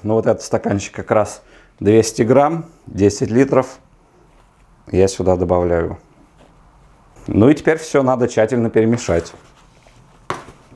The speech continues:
В результате у меня получился вот такой вот субстрат, в который уже можно сажать огурец и не бояться то, что огурец пожелтеет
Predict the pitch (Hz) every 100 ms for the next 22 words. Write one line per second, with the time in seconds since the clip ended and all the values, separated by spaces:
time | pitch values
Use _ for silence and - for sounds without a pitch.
0 | - _ - - - - - 104 101 113
1 | 107 156 160 165 165 - - _ _ 98
2 | 98 95 107 98 92 143 139 - 131 -
3 | _ _ _ _ _ - 92 95 - 101
4 | 127 110 104 - - - - - - -
5 | - - 98 82 - - _ _ _ -
6 | - - - 95 117 127 107 90 98 98
7 | 101 87 87 - - - - - 101 110
8 | - - 104 120 127 160 - - - -
9 | _ _ - 104 101 95 101 123 135 -
10 | 107 104 - - 98 98 104 101 - 95
11 | 87 90 - 120 110